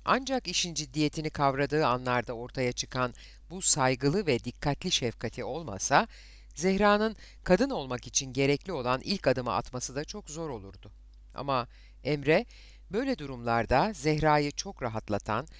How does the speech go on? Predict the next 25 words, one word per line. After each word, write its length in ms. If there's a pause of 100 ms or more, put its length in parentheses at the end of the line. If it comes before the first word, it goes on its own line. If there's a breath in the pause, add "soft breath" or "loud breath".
(220 loud breath)
her 200
şeyi 360
doğallaştıran 880
bir 120
tavra 460
bürünürdü 640 (460 soft breath)
ve 140
Zehra 520 (300 loud breath)
ne 160
onun 320
önünde 400
soyunmaktan 680
utanırdı, 600 (440 soft breath)
ne 180
tutkulu 540
birleşmelerden, 1000 (300 loud breath)
hatta 460 (220)
ne 180
de 260 (100)
onun 260
isteğine 460
uyarak 580
zevki 420
kelimelere 640
dökmekten." 580